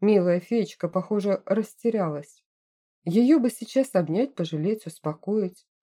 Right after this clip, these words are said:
Но сыночек ее смотрел так, словно сейчас меня перешибет этой своей тяжеленной сумкой.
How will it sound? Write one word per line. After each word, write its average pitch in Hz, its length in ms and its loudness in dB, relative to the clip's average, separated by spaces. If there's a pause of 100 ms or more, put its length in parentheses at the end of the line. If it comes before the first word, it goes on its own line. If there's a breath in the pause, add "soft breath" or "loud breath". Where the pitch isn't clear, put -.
(120)
Но 247 260 4
сыночек 285 640 0
ее 254 200 0
смотрел 247 520 0
так, 214 340 0
словно 233 400 2
сейчас 220 480 -6
меня 220 280 2
перешибет 220 600 -2
этой 220 200 0
своей 214 300 -2
тяжеленной 233 600 2
сумкой. 160 560 -4